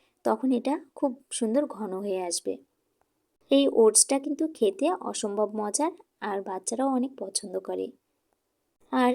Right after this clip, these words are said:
যেহেতু সবজি দিয়ে রান্না করা, এটা অনেক পুষ্টিগুণে ভরপুর একটি খাবার। আর নামানোর আগে দিয়ে দিচ্ছি সামান্য পরিমাণ একটু গরম মশলার গুঁড়ো।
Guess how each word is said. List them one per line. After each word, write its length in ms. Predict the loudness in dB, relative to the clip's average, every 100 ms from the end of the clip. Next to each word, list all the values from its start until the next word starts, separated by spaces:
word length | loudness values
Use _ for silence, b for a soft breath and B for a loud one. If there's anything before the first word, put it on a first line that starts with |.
| 0
যেহেতু 340 | 2 4 4 0
সবজি 420 | 2 4 4 0
দিয়ে 200 | 2 2 4
রান্না 320 | 2 0 0
করা, 280 | -2 -2 -6 -6
এটা 200 | -6 -6 -6 -6
অনেক 220 | -6 -6
পুষ্টিগুণে 520 | -4 -6 -4 -2 0 0 0
ভরপুর 380 | -2 -2 0 -2
একটি 220 | 0 -6
খাবার। 360 | -8 -10 -10 -12 _ _ _ _ _ _ _ _ 2
আর 100 | 4 6
নামানোর 440 | 4 2 2 2
আগে 200 | 2 0
দিয়ে 200 | 0 0
দিচ্ছি 340 | 0 -4 -2 -2
সামান্য 380 | -4 -6 -4 -2 0
পরিমাণ 340 | 0 -2 -2 -2
একটু 180 | 4 4 4
গরম 220 | -2 -2
মশলার 420 | -4 -2 0 2
গুঁড়ো। 280 | 0 0 -4